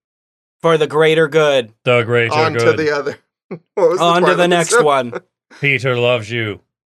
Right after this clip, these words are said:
Speaker 1: You know what? We're quite the group of raconteurs with the stories we're able to weave. But we're gonna get back to normal next time around and talk about the Munsters like we always do.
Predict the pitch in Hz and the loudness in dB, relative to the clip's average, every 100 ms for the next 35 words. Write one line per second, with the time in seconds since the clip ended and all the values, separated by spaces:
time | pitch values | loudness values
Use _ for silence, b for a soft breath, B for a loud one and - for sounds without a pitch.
0 | _ 143 180 190 196 190 - _ 165 208 | _ -2 0 2 2 2 -2 _ 0 2
1 | 196 208 220 190 - 156 165 160 156 120 | 2 2 2 2 -4 -4 -2 -2 -2 -4
2 | 131 170 160 185 160 156 151 180 170 147 | -2 -2 -2 -2 -2 -2 -6 -4 -2 -2
3 | 120 104 110 - _ - 147 160 143 - | -2 -6 -12 -14 _ -8 -4 -2 -2 -4
4 | 175 165 147 139 127 139 135 135 131 120 | 0 2 2 0 -4 -2 0 0 -2 -6
5 | 127 147 135 123 113 _ _ _ _ _ | -6 -4 -4 -6 -8 _ _ _ _ _
6 | - 294 247 269 262 226 202 160 170 160 | 0 0 2 2 2 2 0 0 -2 -4
7 | 143 156 170 147 131 135 147 - 160 131 | -4 0 0 0 -4 -4 -6 -6 -6 -4
8 | 123 120 120 120 113 107 151 143 131 117 | -4 -4 -4 -6 -10 -12 -6 -4 -4 -8
9 | 120 143 147 - 120 113 120 113 110 110 | -6 -4 -4 -8 -10 -8 -8 -10 -8 -4
10 | 120 104 101 - - 95 80 | -4 -4 -10 -16 -16 -14 -14